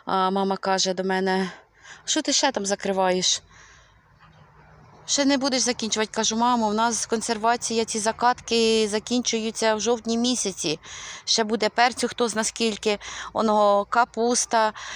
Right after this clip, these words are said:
У нас одна відмазка, закінчилися банки, все».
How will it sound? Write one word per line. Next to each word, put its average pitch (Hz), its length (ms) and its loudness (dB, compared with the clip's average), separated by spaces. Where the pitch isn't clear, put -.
У - 40 0
нас 277 240 4
одна 240 400 2
відмазка, 202 840 2
закінчилися 277 760 2
банки, 254 640 4
все». - 360 2